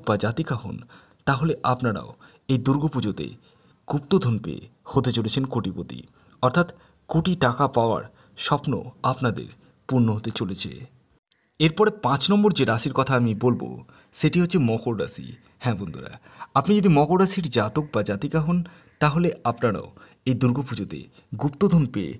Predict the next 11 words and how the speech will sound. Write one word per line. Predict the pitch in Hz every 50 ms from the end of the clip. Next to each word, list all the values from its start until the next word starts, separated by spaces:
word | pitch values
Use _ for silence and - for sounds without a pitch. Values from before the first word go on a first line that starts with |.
| - _ _ _ - -
হতে | - 139 123 123 110
চলেছেন | 120 113 110 - 139 143 139 -
কোটিপতি, | 110 101 101 - 92 90 - - - - - - - _ _ _ -
অর্থাৎ | 139 135 175 175 180 - - - - _ _ - -
কোটি | 175 170 190 185 185 127
টাকা | 120 117 120 135 127 127
পাওয়ার | 120 113 113 104 - -
স্বপ্ন | - 127 123 123 113 85 - - - _ - - _ _ 127 123
আপনাদের | 120 - 135 120 101 85 76 - - - _
পূর্ণ | 147 143 139 127 123 120
হতে | 120 123 120